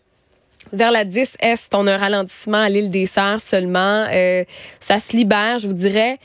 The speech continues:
pour entrer à l'île des... ou pour, non, pour sortir, c'est ça ? Non, c'est pour entrer à l'île des Sœurs que c'est compliqué un petit peu. Ouais,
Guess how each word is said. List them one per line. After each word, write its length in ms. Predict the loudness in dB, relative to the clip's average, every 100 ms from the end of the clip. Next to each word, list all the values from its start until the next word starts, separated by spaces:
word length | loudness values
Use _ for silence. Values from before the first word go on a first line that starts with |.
| -20 -20 _
pour 220 | -2 2
entrer 640 | 2 0 -2 -4 0 0 2
à 140 | 0 0
l'île 240 | 0 0
des... 220 | 0 0 -4 -6
ou 140 | -4
pour, 160 | -2 -4 0
non, 160 | 0
pour 140 | 0 -4
sortir, 800 | 0 -2 -2 0 2 2 0 -2
c'est 120 | -6
ça ? 180 | -4 -4 -4 -14 -20 -20 -20 -20 -20 -4 0
Non, 40 |
c'est 140 | 2 2
pour 180 | 2 2
entrer 260 | 0 0
à 40 | 0
l'île 160 | 0
des 140 | 0 0
Sœurs 260 | 0 -2
que 80 | -4
c'est 140 | -6
compliqué 360 | -2 -2 0 0
un 120 | 0
petit 140 | -2 -4
peu. 180 | -4 -4 _ _ _ -20 0
Ouais, 140 | 0